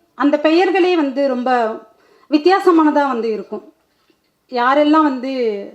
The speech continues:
அஹ், கைவிடப்பட்டவங்களா இருக்கிறாங்களோ, ஜே பேபியில இருந்த ஒவ்வொரு படங்களுமே சரி, ஜே பேபியா இருக்கட்டும், ரைட்டரா இருக்கட்டும், குண்டுவா இருக்கட்டும்,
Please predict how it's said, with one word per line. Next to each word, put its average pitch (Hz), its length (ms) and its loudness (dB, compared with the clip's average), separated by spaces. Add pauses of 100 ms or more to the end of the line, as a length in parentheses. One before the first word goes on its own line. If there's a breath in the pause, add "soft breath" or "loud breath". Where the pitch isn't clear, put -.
(480 soft breath)
அஹ், 220 180 -6
கைவிடப்பட்டவங்களா 277 800 2
இருக்கிறாங்களோ, 226 440 -4
ஜே 240 180 -4
பேபியில 226 340 -4
இருந்த 214 260 -4
ஒவ்வொரு 285 280 0
படங்களுமே 294 580 4
சரி, 196 200 -12
ஜே 214 220 -8
பேபியா 240 360 -8
இருக்கட்டும், 214 500 -8
ரைட்டரா 226 400 -4
இருக்கட்டும், 202 460 -8
குண்டுவா 220 320 -2
இருக்கட்டும், 214 440 -8